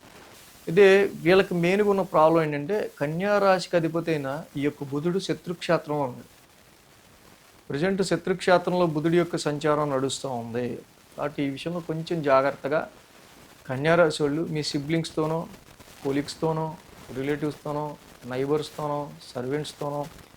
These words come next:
వీళ్ళకి చాలా ఇరిటేటింగ్‌గా ఉంటుంది. ఈ సిచ్యువేషన్‌లో మాత్రం బుధ గురువారాల్లో దీని మీద కొంచెం ప్రెషర్ ఎక్కువ ఉంటుంది కాబట్టి ఈ విషయంలో కొంచెం చూసుకోవడం అనేది మంచిది.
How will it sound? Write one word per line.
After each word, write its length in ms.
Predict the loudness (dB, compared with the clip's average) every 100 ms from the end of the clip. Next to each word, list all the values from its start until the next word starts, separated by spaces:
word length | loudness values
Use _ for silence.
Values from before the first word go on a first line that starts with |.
| -20 -20 -20 -20 -8 2
వీళ్ళకి 680 | 4 4 4 4 4 0 -4 -2 6
చాలా 480 | 10 12 12 10 6 -6 -20 -4
ఇరిటేటింగ్‌గా 720 | 0 2 6 6 6 4 4
ఉంటుంది. 240 | 4 0 -14 -20 -20 -20 -20 -20 -20 -20 -20 -20 -14 -4
ఈ 100 | -2
సిచ్యువేషన్‌లో 640 | -2 -4 2 2 2 0 0
మాత్రం 280 | 0 -2
బుధ 120 | 2 2
గురువారాల్లో 760 | 2 2 2 4 4 4 2
దీని 220 | 0 -2
మీద 200 | 0 -2
కొంచెం 300 | -2 -6 -6 -6
ప్రెషర్ 280 | -6 -4
ఎక్కువ 220 | -6 -4 -4
ఉంటుంది 180 | -2
కాబట్టి 280 | -2 -2 -2
ఈ 80 | -4
విషయంలో 300 | -4 -8 -8
కొంచెం 260 | -6 -8 -8 -12
చూసుకోవడం 340 | -10 -6 -6
అనేది 200 | -4 -8
మంచిది. 400 | -10 -12 -12 -12